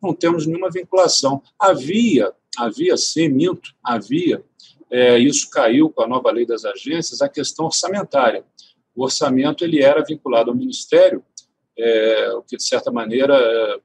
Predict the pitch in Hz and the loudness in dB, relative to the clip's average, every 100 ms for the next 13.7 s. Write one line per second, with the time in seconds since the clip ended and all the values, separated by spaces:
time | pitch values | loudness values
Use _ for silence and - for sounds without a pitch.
0 | _ _ _ - 127 - 117 - 120 113 | _ _ _ -14 -10 -6 -6 -4 -4 -4
1 | - 120 127 - 135 123 - 151 170 - | -6 -12 -12 -10 -6 -4 -4 -4 -6 -10
2 | - - 127 151 143 120 156 - - 120 | -20 -12 -8 -2 -2 -2 -4 -4 -2 -2
3 | 107 156 - 104 - 117 117 113 - 120 | 0 0 0 -4 -4 -4 -4 -6 -6 -4
4 | 123 131 - 127 127 143 165 175 170 127 | -4 -4 0 2 2 -2 -4 -6 -6 -6
5 | 113 104 131 139 - 151 117 131 - 139 | -8 -4 -2 -2 -4 -4 -4 -6 -6 -4
6 | - 123 123 139 - 123 110 135 - _ | -2 0 0 -4 -6 -4 -2 -2 -4 _
7 | _ _ _ - 117 117 110 131 135 - | _ _ _ -8 -2 0 0 -2 -4 -6
8 | - 143 165 _ 123 104 98 - 123 143 | -8 -8 -10 _ 0 0 -2 -6 -6 -8
9 | _ _ _ - 175 190 214 - - 160 | _ _ _ -2 2 4 4 0 -2 -2
10 | 160 196 190 190 147 147 139 127 135 120 | 0 0 -2 -2 -2 -2 -2 -2 0 0
11 | - - 208 196 - 147 - 143 120 117 | -2 -2 2 2 2 -4 -6 -10 -6 -6
12 | 107 98 92 _ _ 139 - - 156 - | -6 -6 -10 _ _ -10 -8 -8 -8 -6
13 | 127 131 123 - 147 190 113 | -6 -6 -10 -2 2 2 0